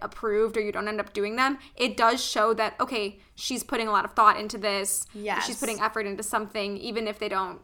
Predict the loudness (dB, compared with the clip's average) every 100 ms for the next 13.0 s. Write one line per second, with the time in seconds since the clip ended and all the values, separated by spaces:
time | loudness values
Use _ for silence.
0 | -10 -8 -8 -6 -8 -4 -2 -2 -2 -4
1 | -6 -12 -8 -6 -2 -4 -2 -6 -6 -6
2 | -4 -4 -6 -12 -20 -20 -8 0 2 2
3 | 0 -2 2 0 0 0 0 0 -4 -8
4 | _ _ -10 -4 -2 0 0 -2 -4 -8
5 | -12 -4 0 0 0 -2 6 4 4 -4
6 | -10 -8 -6 -2 -2 -4 -10 -18 _ _
7 | -4 0 0 0 0 0 -2 -2 -2 0
8 | 2 2 0 -6 -2 -2 -2 -4 -4 -6
9 | -12 -12 -6 -4 -2 -4 -4 -4 -2 -4
10 | -6 -14 -20 -20 -8 -4 -4 -4 2 4
11 | 4 0 -2 -8 -4 -2 0 2 0 0
12 | -8 -6 -4 -4 -8 -4 0 2 0 -4